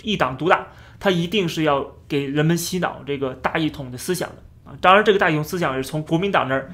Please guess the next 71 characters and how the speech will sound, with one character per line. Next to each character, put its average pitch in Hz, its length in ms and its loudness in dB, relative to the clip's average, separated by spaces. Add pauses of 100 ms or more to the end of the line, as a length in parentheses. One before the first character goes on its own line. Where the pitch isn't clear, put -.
(100)
继 220 120 -2
承 151 180 0
过 151 100 0
来 127 120 -2
的 - 180 -10 (220)
啊， - 120 -16
中 202 180 2
华 196 120 6
民 170 160 2
国 165 140 0
继 165 100 -4
承 156 140 -4
过 147 100 -2
来 113 100 -2
的 90 140 -10 (380)
啊。 - 80 -6
中 226 140 0
华 247 120 4
民 220 120 4
国 226 80 6
从 208 120 0
哪 202 80 6
儿 147 60 6
继 160 100 -2
承 151 140 0
呢？ 156 80 4
就 160 100 2
是 156 80 0
大 165 200 4
清 214 240 -2
帝 190 120 0
国 139 160 -2
继 139 120 -10
承 131 160 -8
来 123 60 -8
的， 131 60 -10
所 190 120 -2
以 202 40 0
他 220 140 0
必 220 140 -4
须 214 140 -4
要 202 120 6
实 - 160 -6
现 185 160 -2
一 175 40 -4
个 185 100 -4
帝 220 320 -2
国 151 180 0
体 147 180 -6
制 147 260 -8 (280)
啊。 - 100 -14 (160)
所 262 140 -2
以 277 60 2
中 359 260 0
华 277 140 0
人 262 80 2
民 254 100 -2
共 269 120 -2
和 226 120 6
国 175 160 2
这 226 100 0
个 196 60 2
政 180 180 2
权 151 220 -2
基 262 140 -6
本 202 120 2
上 147 80 0
就 170 140 -2
是 156 140 -6
一 165 40 -2
个 165 220 2